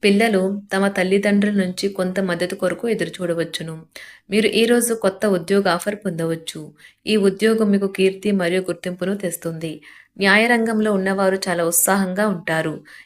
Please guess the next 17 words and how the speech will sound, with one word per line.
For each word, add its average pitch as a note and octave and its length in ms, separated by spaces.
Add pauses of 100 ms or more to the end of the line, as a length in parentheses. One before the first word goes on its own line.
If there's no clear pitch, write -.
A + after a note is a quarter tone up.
(140)
ఈ G#3+ 100
రోజు A#3 320
వారి G#3 280
పనులు F#3+ 300
విజయవంతం F#3+ 600
అవుతాయి. D#3 460 (600)
మేషరాశి B3 440
వారికి B3 380
శనివారం G#3+ 580
నాడు G#3+ 260 (100)
ఆరోగ్యం, G3 440
సంపద, G3 460 (100)
ప్రేమ G3 260
వ్యవహారాలు, F#3+ 640
వృత్తి, F#3+ 460
వివాహ F#3 340
జీవితం F3+ 440